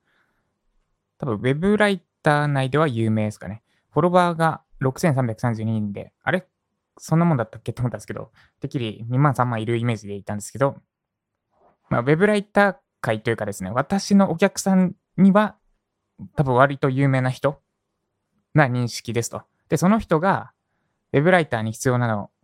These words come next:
これがランディングページも作れるウェブライターが強いです」みたいなのをつぶやいてて、それがそれなりにバズってましたと。で、だから、「あ、もうランディングページは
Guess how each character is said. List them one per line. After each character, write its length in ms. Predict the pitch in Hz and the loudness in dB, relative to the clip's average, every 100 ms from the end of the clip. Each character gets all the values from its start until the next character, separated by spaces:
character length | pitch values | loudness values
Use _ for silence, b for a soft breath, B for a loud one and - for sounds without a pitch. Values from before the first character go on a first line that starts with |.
| - | -4
こ 100 | 143 | 0
れ 80 | |
が 140 | 139 123 | 2 2
ラ 120 | 117 | 4
ン 80 | 147 | 4
デ 80 | 147 | 4
ィ 20 | |
ン 40 | |
グ 80 | 139 | 4
ペ 120 | 147 | 2
ー 20 | |
ジ 80 | 117 | 2
も 140 | 139 135 | 2 0
作 200 | - 123 | 0 2
れ 140 | 120 | 2
る 180 | 107 - | 0 -4
ウ 40 | |
ェ 100 | 117 | -2
ブ 60 | 117 | 2
ラ 80 | 131 | 2
イ 80 | 113 | 0
タ 160 | 110 | -4
ー 40 | 110 | 0
が 160 | 135 | 0
強 200 | - 117 | 0 -2
い 40 | 107 | -2
で 60 | |
す」 100 | 104 | -2
み 40 | 107 | -2
た 80 | 110 | 0
い 20 | |
な 60 | |
の 20 | 117 | -2
を 20 | |
つ 140 | - | -2
ぶ 100 | 127 | 2
や 80 | 135 | 2
い 60 | 131 | 2
て 80 | 127 | -2
て、 80 | 143 | 0
そ 120 | 147 | 2
れ 60 | |
が 80 | 143 | 2
そ 100 | 143 | 2
れ 80 | 135 | 0
な 100 | 135 | 2
り 60 | 131 | 2
に 100 | 120 | 2
バ 100 | 117 | 0
ズ 80 | 127 | -2
っ 20 | |
て 120 | - | -6
ま 80 | 101 | -8
し 40 | |
た 60 | 104 | -8
と。 180 | 107 - _ _ _ _ _ _ | -12 -20 _ _ _ _ _ _
で、 100 | - | -2
だ 140 | 147 180 | 0 0
か 120 | 156 | 0
ら、 280 | 180 127 - _ _ _ _ - | 0 -2 -10 _ _ _ _ 0
「あ、 80 | |
も 100 | 143 | 2
う 40 | 120 | 2
ラ 80 | 127 | 2
ン 40 | |
デ 60 | 139 | 0
ィ 20 | |
ン 40 | |
グ 40 | 135 | 0
ペ 80 | |
ー 40 | 127 | 0
ジ 100 | 107 | 0
は 200 | 95 | -4